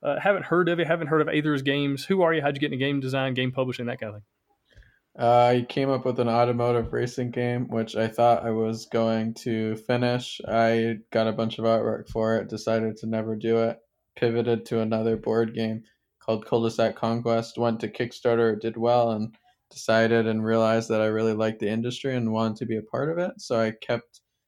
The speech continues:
Speaker 2: making board games, and now here I am a few years later, a few more games released. So.
Speaker 1: Yeah, very cool. And I think you bring up a, an interesting point when you get into the publishing game. It, uh, it's typical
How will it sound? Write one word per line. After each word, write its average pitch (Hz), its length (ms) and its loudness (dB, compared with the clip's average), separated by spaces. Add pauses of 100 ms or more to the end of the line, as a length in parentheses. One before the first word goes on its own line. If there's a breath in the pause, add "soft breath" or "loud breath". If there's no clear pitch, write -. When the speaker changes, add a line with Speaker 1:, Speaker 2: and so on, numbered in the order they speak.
(140)
Speaker 2:
making 117 380 -2
board 113 300 0
games, 135 320 -4
and 110 260 -2
now 113 160 0
here 113 220 -2
I 110 80 0
am 113 280 0
a 117 60 -2
few 113 180 -6
years 110 300 0
later, 117 540 2
a 113 80 -6
few 110 180 -4
more 110 220 0
games 113 600 -4
released. 113 580 -4
So. - 320 -12 (1120)
Speaker 1:
Yeah, 165 200 0
very 143 220 2
cool. 170 180 2
And 170 100 4
I 185 40 8
think 220 200 2
you 180 80 2
bring 165 220 4
up - 100 -2
a, 139 80 2
an 147 140 0
interesting 147 400 2
point 170 260 0
when 127 140 0
you 123 60 -2
get 135 120 2
into 185 180 4
the 117 280 0
publishing 123 360 -2
game. 135 360 -2 (200 loud breath)
It, 208 200 2
uh, 240 300 0
it's 254 300 -4
typical 277 480 0